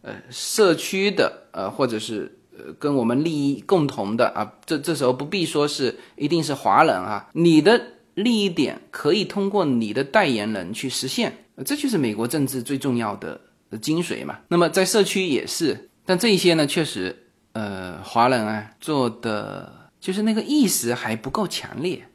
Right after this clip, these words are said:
你看黑人就很强烈，一遇到什么活动，呃，冲出一帮来。呃，当然我们加州会好一些啊，这个像东部，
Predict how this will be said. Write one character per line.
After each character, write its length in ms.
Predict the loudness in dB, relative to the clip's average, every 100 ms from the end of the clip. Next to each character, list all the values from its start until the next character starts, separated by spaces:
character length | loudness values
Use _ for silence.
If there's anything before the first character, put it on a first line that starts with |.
| -10
你 80 | -8
看 120 | -6
黑 240 | 0 2
人 160 | 4 4
就 80 | 2
很 180 | 0 -2
强 220 | -2 -2
烈， 160 | -2 -4 -10 -12
一 260 | -10 -2
遇 120 | 4
到 160 | 8 8
什 120 | 8
么 80 | 2
活 200 | 2 2
动， 260 | 4 2 -2 -10 -20 _ -4
呃， 100 | -4
冲 180 | 0 0
出 120 | 0
一 100 | 2
帮 280 | 6 6 4
来。 240 | -4 -10 _ _
呃， 60 | -2
当 140 | 2
然 120 | 2
我 80 | 4
们 360 | 2 0 -2 -10 -8
加 180 | 0 2
州 180 | 4 2
会 120 | 2
好 380 | -2 -2 -2 -2
一 60 |
些 320 | -4 0 2 2
啊， 260 | 0 -6 _ _
这 120 | -4 2
个 420 | 4 6 4 0 -6 -2
像 180 | 2 6
东 240 | 6 6
部， 320 | 6 2 0